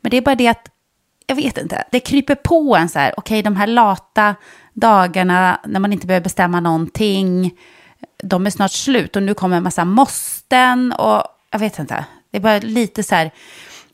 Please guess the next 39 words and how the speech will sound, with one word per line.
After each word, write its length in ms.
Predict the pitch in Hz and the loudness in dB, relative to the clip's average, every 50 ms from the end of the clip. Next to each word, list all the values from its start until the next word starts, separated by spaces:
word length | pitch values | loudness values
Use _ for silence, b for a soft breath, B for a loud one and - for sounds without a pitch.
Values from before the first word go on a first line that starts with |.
| _ - | _ -4
som 160 | - 214 202 | -2 0 0
en 80 | 196 190 | 0 -2
snara 540 | - - 247 247 220 208 196 202 226 233 | -2 2 2 4 4 6 4 6 4 4
runt 260 | 202 208 196 180 180 190 | 2 2 -2 -4 -4 -2
min 160 | 196 190 185 | 0 0 2
hals 280 | 202 214 196 180 170 | 2 2 0 -2 -4
som 120 | - 196 180 | -6 -4 -2
bara 100 | 175 175 | 0 0
någon 240 | 180 180 175 180 170 | 2 0 0 0 0
drar 180 | 170 170 156 | 0 -2 -2
åt 320 | - - 214 185 175 - 196 | 0 0 0 0 0 -2 -8
lite 160 | 196 190 202 | -10 -6 -4
mer 440 | 202 226 247 254 254 247 247 240 240 | -2 -2 0 0 0 -2 -2 -2 -2
och 60 | 220 | -4
mer 320 | 214 208 208 202 202 202 | -4 -4 -4 -4 -4 -4
och 80 | 202 185 | -4 -4
mer 320 | 180 175 180 175 175 175 | -4 -4 -4 -4 -4 -4
och 80 | 175 165 | -4 -4
mer 280 | 156 151 151 151 151 | -4 -4 -4 -4 -4
och 60 | 156 147 | -4 -4
mer. 240 | 127 - - 151 B B B B B B B B B B _ | -4 -4 -6 -6 B B B B B B B B B B _
Men 120 | - 233 | -4 0
då, 180 | 247 277 277 240 | 2 2 2 2
då 440 | - - 233 277 269 269 262 269 269 | 0 -2 -2 0 2 2 2 2 2
gjorde 240 | 247 262 233 202 | 2 0 2 2
jag 60 | 190 185 | 2 2
en 60 | 190 | 0
sista 640 | - - 208 - - - - - 233 214 214 208 208 | -2 -6 -8 -10 -10 -12 -4 0 2 2 2 2 0
grej 440 | 190 226 254 262 277 269 254 240 | 0 2 2 4 4 4 4 2
då 140 | 202 180 156 | 2 2 2
här 200 | 160 170 147 147 | 2 2 0 -4
på 160 | - - 170 | -4 -6 -8
semestern, 380 | 160 - 170 160 156 - - 165 | -6 -2 -2 -2 -2 0 0 0
och 60 | 170 | 0
det 100 | 170 190 | 0 2
var 180 | 170 160 131 107 | 2 4 4 2
att 220 | - - - - | 2 -2 -4 -2
jag 280 | 175 165 165 156 - - | -2 0 0 0 0 -2
åkte 560 | 190 - - - - 165 160 156 156 156 156 | -4 -6 -6 -8 -4 -2 0 0 0 -2 -4